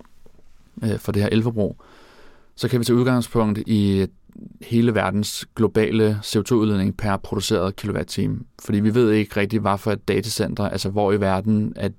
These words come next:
dine spørgsmål bliver behandlet. Så lad os bare tage udgangspunkt i gennemsnittet for hele verden. Det er, så vidt jeg husker, fire hundrede og halvtreds gram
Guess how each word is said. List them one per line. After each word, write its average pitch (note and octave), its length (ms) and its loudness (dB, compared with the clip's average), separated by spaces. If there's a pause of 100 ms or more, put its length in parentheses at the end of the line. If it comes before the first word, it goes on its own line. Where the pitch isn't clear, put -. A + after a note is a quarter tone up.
dine A2 200 4
spørgsmål G2 460 -2
bliver G2 160 -2
behandlet. - 440 -4 (680)
Så G#2 220 0
lad G2+ 140 2
os G2+ 80 -2
bare A2+ 160 2
tage A#2 140 2
udgangspunkt A#2 420 2
i G2+ 80 -2
gennemsnittet G#2 680 2
for - 160 -6
hele G2+ 240 2
verden. G#2 420 -2 (160)
Det A2+ 260 2
er, F2+ 360 -4
så - 140 -8
vidt G#2 120 0
jeg G#2 60 0
husker, A2+ 220 2
fire A2 260 2
hundrede G#2 160 4
og G2 40 0
halvtreds - 360 -4
gram - 300 -4